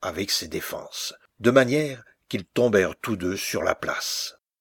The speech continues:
Dans ce temps-là, il passa par cet endroit un loup affamé qui, voyant tant de viande par terre, en eut une grande joie. « Il ne faut pas, dit-il en lui-même,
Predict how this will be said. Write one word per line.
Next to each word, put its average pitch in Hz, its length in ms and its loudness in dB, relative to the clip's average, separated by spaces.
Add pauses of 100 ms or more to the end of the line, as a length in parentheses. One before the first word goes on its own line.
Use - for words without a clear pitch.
(540)
Dans 123 240 4
ce - 160 2
temps-là, 113 640 0 (240)
il 113 160 -10
passa - 460 4
par - 180 -2
cet - 240 -4
endroit 95 420 0 (160)
un 107 160 6
loup 101 360 2
affamé 87 480 -2
qui, - 260 -4 (320)
voyant 104 580 2 (140)
tant 170 180 8
de 101 120 0
viande 98 460 0
par - 260 -6
terre, 165 460 0 (520)
en 104 280 -2
eut 123 260 -4
une 82 180 -4
grande 110 400 -2
joie. « - 360 -8 (1040)
Il 104 120 -2
ne 95 60 0
faut - 180 -4
pas, 131 280 0 (420)
dit-il 92 640 -4
en 82 120 -8
lui-même, 82 540 -8